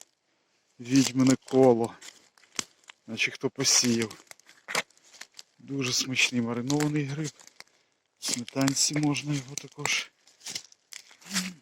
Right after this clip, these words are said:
Такі гарні молоденькі грибочки. Дивіться. Такі з баночки.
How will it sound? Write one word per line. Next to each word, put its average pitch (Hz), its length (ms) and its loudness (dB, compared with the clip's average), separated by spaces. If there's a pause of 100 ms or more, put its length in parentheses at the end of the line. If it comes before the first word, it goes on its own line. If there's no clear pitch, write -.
(1040)
Такі 175 220 0
гарні 175 440 2
молоденькі 175 800 -4 (560)
грибочки. - 920 -8 (800)
Дивіться. - 560 -14 (1120)
Такі - 340 -4
з 113 140 0
баночки. 131 600 2